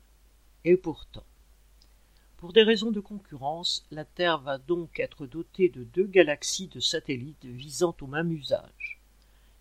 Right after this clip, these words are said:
Ni Bezos ni Musk ne se soucient du devenir des objets ainsi mis en orbite. Depuis Spoutnik en mille neuf cent cinquante-sept, huit mille satellites et leurs fusées porteuses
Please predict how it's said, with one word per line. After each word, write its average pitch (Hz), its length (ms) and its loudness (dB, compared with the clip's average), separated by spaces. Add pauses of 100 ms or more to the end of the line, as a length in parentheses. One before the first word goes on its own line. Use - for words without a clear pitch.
(140)
Ni 170 140 10
Bezos 175 500 4
ni 165 120 -2
Musk 160 440 -2
ne 151 160 -10
se 156 160 -10
soucient 165 560 -8
du 131 200 -18
devenir 151 440 -4
des 135 240 -8
objets 147 340 -6
ainsi 143 300 -4
mis 147 180 -10
en 147 140 -10
orbite. - 540 -18 (880)
Depuis 135 300 -12
Spoutnik 185 640 -2
en 135 80 -2
mille 143 180 -8
neuf 143 140 -8
cent 131 160 -12
cinquante-sept, 165 760 -6 (440)
huit 202 180 6
mille 226 180 -2
satellites 175 600 0
et 156 40 4
leurs 143 200 -4
fusées 180 340 0
porteuses 185 640 2